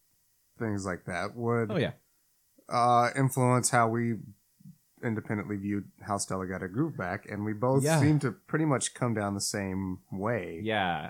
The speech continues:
Speaker 2: I, I really did. I thought I was gonna be positive because I have these, I, I don't know, I am kind of a sucker for,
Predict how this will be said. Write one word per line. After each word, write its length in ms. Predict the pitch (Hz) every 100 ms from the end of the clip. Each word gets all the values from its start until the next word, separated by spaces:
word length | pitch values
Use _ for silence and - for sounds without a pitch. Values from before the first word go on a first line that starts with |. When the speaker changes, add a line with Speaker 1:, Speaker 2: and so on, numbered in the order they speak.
| -
Speaker 2:
I, 220 | 139 185
I 140 | 147
really 360 | 175 175 180 170
did. 280 | 151 147 110
I 120 | 107
thought 200 | - 135
I 80 | 135
was 180 | 120 120
gonna 100 | 113
be 100 | 104
positive 520 | 113 113 104 101 92
because 260 | 92 104 113
I 120 | 113
have 420 | 120 123 113 98
these, 460 | 110 110 107 101 - _ _ _ _ -
I, 120 | -
I 220 | 127 131
don't 80 | 151
know, 140 | 139 92
I 120 | 123
am 500 | 143 135 151 139 101
kind 280 | 92 120 135
of 100 | 123
a 40 | 110
sucker 440 | 120 113 113 98
for, 380 | - 98 90 87